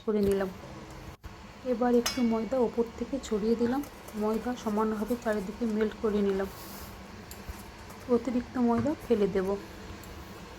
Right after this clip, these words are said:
এই পদ্ধতি করলে কেক নিচে বসে যাবে না। আমি পনেরো কুড়ি মিনিট ব্যাটারটা রেস্টে রেখেছিলাম। আবারও চামচ দিয়ে ব্যাটারটা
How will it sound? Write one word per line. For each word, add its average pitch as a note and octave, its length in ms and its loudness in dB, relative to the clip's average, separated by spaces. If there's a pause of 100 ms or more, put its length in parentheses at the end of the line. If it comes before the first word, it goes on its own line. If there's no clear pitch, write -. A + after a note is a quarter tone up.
(1300)
এই B3 80 -2 (100)
পদ্ধতি A#3 460 -6
করলে B3+ 260 -4 (160)
কেক A3+ 180 -4 (120)
নিচে G#3+ 280 -6
বসে G#3 260 -4
যাবে G3 240 -2
না। G3+ 80 2 (1900)
আমি B3+ 160 2 (100)
পনেরো A#3+ 360 4
কুড়ি B3+ 200 2
মিনিট B3 340 8
ব্যাটারটা A#3 420 2
রেস্টে A3+ 340 2 (100)
রেখেছিলাম। G#3 480 -2 (2250)
আবারও B3 380 4 (100)
চামচ A3+ 340 2
দিয়ে C4 180 -2
ব্যাটারটা A3+ 380 0